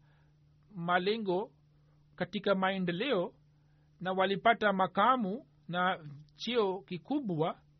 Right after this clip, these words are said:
Miongoni mwa masahaba, Zaid bin Harisa alikuwa mtumwa aliyeachwa huru, lakini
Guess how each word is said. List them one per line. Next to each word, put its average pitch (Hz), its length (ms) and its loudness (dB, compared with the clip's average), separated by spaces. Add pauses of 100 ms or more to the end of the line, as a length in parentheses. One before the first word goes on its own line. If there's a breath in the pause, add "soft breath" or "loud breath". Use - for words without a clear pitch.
(960 soft breath)
Miongoni 202 380 -4
mwa 214 160 0
masahaba, 196 560 2
Zaid 196 220 0
bin 208 120 -4
Harisa 190 580 -2 (220)
alikuwa 202 680 0
mtumwa 185 680 -4
aliyeachwa 196 600 0
huru, 202 300 -4
lakini 196 560 -4